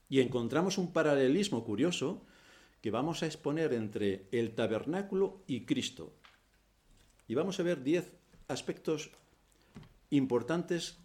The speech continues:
que se destaca en lo que Cristo es para nosotros. En primer lugar, el tabernáculo era algo temporal, mientras que esperaban a llegar a la tierra prometida y construir el fantástico y majestuoso palacio que culminó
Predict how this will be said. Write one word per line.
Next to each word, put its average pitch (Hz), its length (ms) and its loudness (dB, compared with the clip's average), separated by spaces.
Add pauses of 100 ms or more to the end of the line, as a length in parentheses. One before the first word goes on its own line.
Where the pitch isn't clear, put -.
(140)
que 196 100 0
se 120 140 0
destaca 107 640 -4 (340)
en 123 140 -2
lo 117 100 2
que 113 160 -4
Cristo 147 340 -2
es 113 100 2
para 98 200 -4
nosotros. - 580 -10
En 139 100 -4
primer 175 260 0
lugar, 90 400 -2 (960)
el 135 160 4
tabernáculo 165 600 4
era 156 180 6
algo 170 240 2
temporal, 104 720 0 (640)
mientras 110 260 -2
que 113 80 -4
esperaban 120 460 2
a 123 80 0
llegar 117 260 2
a 123 40 2
la 107 140 2
tierra 117 220 0
prometida 156 800 -2
y 131 80 -8
construir 123 460 4
el 110 240 2
fantástico 117 840 0
y 131 60 6
majestuoso 120 640 -2
palacio 110 600 0 (480)
que 127 340 8
culminó 113 760 2